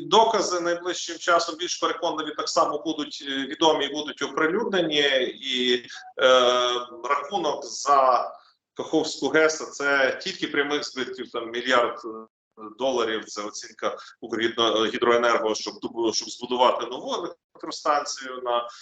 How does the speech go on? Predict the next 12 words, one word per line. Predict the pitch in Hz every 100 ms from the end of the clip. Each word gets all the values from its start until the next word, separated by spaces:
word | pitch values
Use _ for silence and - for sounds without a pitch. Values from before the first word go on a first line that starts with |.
| - _
цьому | - 151 135
місці. | 139 131 127 - 117 - - _ 131
Е, | 135 135
всі | 131 - - 240
ці | - 208 180 131
збитки, | 127 - - 240 - - 226 214 - _ _ _ _ _ _ _ - -
е, | 143 143 143 143 139
вони | 151 151 170 185 208 214 208 190 180 170 165 160 -
підуть | 196 262 277 160
в | 143 208
загальний | - 170 165 214 202 175
рахунок | 151 143 - 202 175 135 -